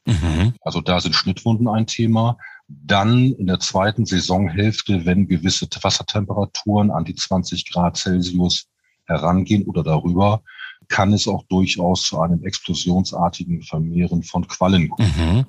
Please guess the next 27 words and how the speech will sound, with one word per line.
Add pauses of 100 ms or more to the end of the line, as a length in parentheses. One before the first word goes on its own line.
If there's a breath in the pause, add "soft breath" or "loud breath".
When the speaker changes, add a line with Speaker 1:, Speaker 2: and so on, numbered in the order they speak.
(100)
Speaker 2:
Und
auch
die,
und
auch
die
blaue
Nesselqualle.
Also
normalerweise
die
Quallen,
die
tun
uns
nichts,
äh,
sind
relativ
harmlos,
aber
es
gibt
vereinzelt
diese
blauen
Nesselquallen,